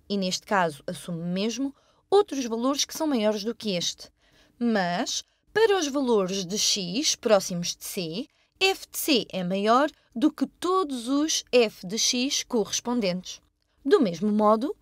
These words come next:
se este ponto aqui é D, f de D parece ser um mínimo.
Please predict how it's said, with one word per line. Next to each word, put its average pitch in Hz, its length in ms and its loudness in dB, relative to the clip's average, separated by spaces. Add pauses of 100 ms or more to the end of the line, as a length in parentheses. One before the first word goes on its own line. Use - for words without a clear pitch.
(180)
se - 140 -6
este 466 300 2
ponto 247 320 0
aqui 202 400 -4
é 202 180 0
D, 214 340 0 (640)
f 427 320 0
de 254 100 -6
D 226 240 0
parece 269 380 0
ser 285 460 0
um 330 180 -6
mínimo. 247 400 0